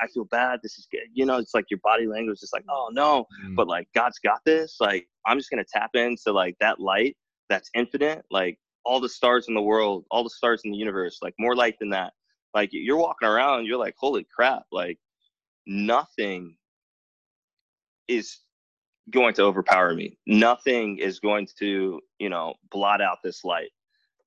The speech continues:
Speaker 1: And, uh, I feel like I would challenge anybody to live like that. I would challenge anybody to, like, read that book, or at least read, like, the beginning of the book like I have,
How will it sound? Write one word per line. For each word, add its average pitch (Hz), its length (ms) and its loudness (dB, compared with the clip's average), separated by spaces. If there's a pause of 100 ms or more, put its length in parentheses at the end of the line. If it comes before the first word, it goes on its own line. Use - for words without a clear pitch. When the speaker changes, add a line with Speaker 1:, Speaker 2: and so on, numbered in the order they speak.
Speaker 1:
And, 92 440 0
uh, 87 260 0
I 95 60 -2
feel 113 220 0
like 101 280 2 (140)
I 98 80 2
would 95 140 -4
challenge 98 580 -2
anybody 95 500 -4 (140)
to 92 300 -4
live 110 240 -2
like 117 260 2
that. 107 320 2 (100)
I 95 40 0
would 90 100 -10
challenge 98 400 -6
anybody 92 420 -4 (100)
to, 92 300 -2
like, 90 200 -6
read 101 240 -4
that 95 220 0
book, 92 280 -4
or 92 80 -8
at 90 80 -8
least 104 200 -6
read, 95 200 -4
like, 90 180 -4
the 85 80 -16
beginning 90 300 -8
of 90 60 -10
the 87 60 -16
book 90 220 -6
like 90 160 -4
I 90 180 2
have, 90 240 2